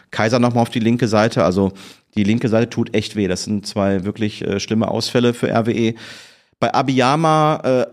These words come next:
hofft man noch, dass er es zumindest am Samstag auf die Bank schafft in Ulm, dass er zumindest nochmal eine Alternative ist, vielleicht für zwanzig Minuten. Wäre natürlich auch wichtig, dass man den nochmal hinbekommt, gerade auch, wenn man die Relegation noch schaffen sollte, ne? Wenn du dann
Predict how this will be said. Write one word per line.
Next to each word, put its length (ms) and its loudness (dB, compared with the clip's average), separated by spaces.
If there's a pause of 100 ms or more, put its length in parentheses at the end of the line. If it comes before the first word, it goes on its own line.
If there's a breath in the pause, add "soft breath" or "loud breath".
(140)
hofft 320 -2
man 180 0
noch, 300 0
dass 180 -2
er 60 -2
es 140 -10
zumindest 840 0
am 260 2
Samstag 480 -2
auf 180 -2
die 120 -2
Bank 280 0
schafft 560 -4
in 180 -2
Ulm, 360 0
dass 160 0
er 80 0
zumindest 320 -2
nochmal 160 0
eine 80 0
Alternative 520 -2
ist, 200 -4
vielleicht 300 -2
für 100 -10
zwanzig 400 -4
Minuten. 440 0 (600 loud breath)
Wäre 160 4
natürlich 300 -2
auch 220 0
wichtig, 260 -4
dass 140 -2
man 100 0
den 80 0
nochmal 240 0
hinbekommt, 760 -2 (180)
gerade 420 0
auch, 360 -2
wenn 140 -2
man 160 -2
die 80 -2
Relegation 480 -2
noch 100 0
schaffen 320 -2
sollte, 340 0
ne? 160 -2
Wenn 100 -2
du 40 0
dann 280 -2